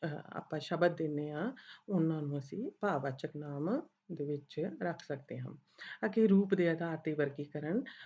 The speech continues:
ਰੂਪ ਦੇ ਆਧਾਰ ਤੇ ਵਰਗੀਕਰਨ ਵਿੱਚ ਨਰ ਅਤੇ ਮਾਦਾ ਦਾ ਰੂਪ ਫਰਕ ਆਧਾਰ ਬਣਦਾ ਹੈ, ਭਾਵ ਲਿੰਗ ਆਧਾਰ ਬਣਦਾ ਹੈ। ਲਿੰਗ ਕੀ ਹੁੰਦਾ ਹੈ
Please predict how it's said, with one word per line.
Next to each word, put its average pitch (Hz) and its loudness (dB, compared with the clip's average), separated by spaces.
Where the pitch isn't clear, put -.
ਰੂਪ 220 6
ਦੇ 247 8
ਆਧਾਰ 247 6
ਤੇ 190 4
ਵਰਗੀਕਰਨ 156 0
ਵਿੱਚ 156 2
ਨਰ 156 2
ਅਤੇ 156 2
ਮਾਦਾ 151 0
ਦਾ 151 -4
ਰੂਪ 151 -4
ਫਰਕ 147 -2
ਆਧਾਰ 165 0
ਬਣਦਾ 135 0
ਹੈ, 160 -2
ਭਾਵ 185 2
ਲਿੰਗ 202 10
ਆਧਾਰ 160 4
ਬਣਦਾ 147 0
ਹੈ। 135 -6
ਲਿੰਗ 196 8
ਕੀ 202 4
ਹੁੰਦਾ 208 6
ਹੈ 311 0